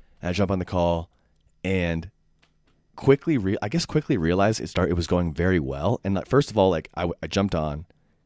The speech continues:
and they told me, they're like, "Yeah, you're on with, like, the three other board members and, like, this other person." And I was like, "Oh, shit." I'm, like, you know, basically presenting to a board of people. Didn't expect it at all. I thought I was talking to this one guy, Doug.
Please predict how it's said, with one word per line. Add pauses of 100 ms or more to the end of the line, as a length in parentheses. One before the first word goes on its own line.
(140)
and (240)
they
told
me,
they're
like,
"Yeah,
you're
on
with,
like,
the
three
other
board
members
and,
like,
this
other
person."
And
I
was
like,
"Oh,
shit."
I'm,
like, (260)
you
know,
basically
presenting
to
a
board
of
people. (420)
Didn't
expect
it
at
all.
I
thought
I
was
talking
to
this
one
guy,
Doug.